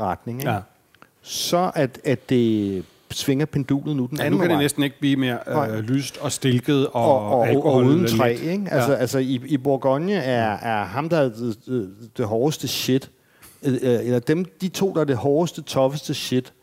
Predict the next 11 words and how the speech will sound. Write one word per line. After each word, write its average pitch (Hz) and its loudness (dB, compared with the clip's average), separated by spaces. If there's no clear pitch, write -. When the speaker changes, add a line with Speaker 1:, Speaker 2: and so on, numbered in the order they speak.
Speaker 1:
de 151 0
har 151 6
droppet 110 -2
træet. 110 -6
Den 127 2
ene, 135 2
det 139 2
er 131 4
Speaker 2:
Okay. 110 0
Speaker 1:
Charles 113 2
Lachaud, 127 0